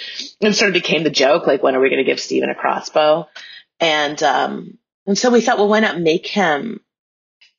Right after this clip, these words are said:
borderline supernatural, make him someone that can fight, and then, you know, put a map on his body that you have to decipher," you know? We probably overdid it, to be honest, in the mythology of that season, just because, like, we kept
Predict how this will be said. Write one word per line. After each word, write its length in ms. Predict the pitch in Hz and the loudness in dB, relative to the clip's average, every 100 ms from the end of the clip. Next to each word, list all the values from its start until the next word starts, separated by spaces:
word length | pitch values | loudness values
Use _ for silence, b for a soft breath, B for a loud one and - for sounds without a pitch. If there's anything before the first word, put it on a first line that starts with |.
| - - | -8 0
borderline 420 | 190 180 165 143 | 2 2 2 -2
supernatural, 640 | - - 139 135 - 123 | -6 -4 -2 -2 -2 -2
make 280 | 139 156 160 | 0 -2 0
him 200 | 196 151 | -2 -2
someone 680 | - 165 139 139 123 120 139 - B B B | -4 -4 -2 0 0 0 -6 -14 B B B
that 380 | 151 165 143 - | -2 0 0 -4
can 220 | - 160 | -2 -2
fight, 300 | 135 160 139 - | 0 0 0 0
and 120 | 190 | 2
then, 320 | 214 185 - | 2 2 0
you 80 | 175 | 0
know, 100 | 151 | 0
put 180 | - 175 | 2 2
a 60 | |
map 320 | 160 185 214 165 | 2 0 0 0
on 100 | 135 | 0
his 140 | 123 | 0
body 360 | 127 120 117 117 | -2 0 2 2
that 120 | 127 | 0
you 100 | 139 | 0
have 120 | 143 | -2
to 60 | 160 | -2
decipher," 800 | 160 - 202 202 - 143 127 120 | -4 -2 0 0 0 0 2 2
you 100 | 180 | 2
know? 120 | 165 165 B B B B _ _ _ _ - | 0 -2 B B B B _ _ _ _ 2
We 100 | 381 | 2
probably 420 | 427 415 233 226 | 4 4 4 4
overdid 440 | 175 160 170 156 | 4 2 2 2
it, 140 | 147 - | 2 0
to 60 | |
be 100 | 143 | -2
honest, 280 | 139 131 131 | 0 0 -2
in 40 | 147 | -2
the 60 | |
mythology 440 | 143 156 143 143 139 | -2 2 2 2 2
of 60 | |
that 160 | 135 - | 0 0
season, 280 | 151 139 139 | -2 0 -2
just 180 | 151 | -2
because, 260 | 170 170 160 | -2 -2 -2
like, 120 | 147 156 | 0 0
we 80 | |
kept 380 | 156 - 175 - | -2 0 0 -2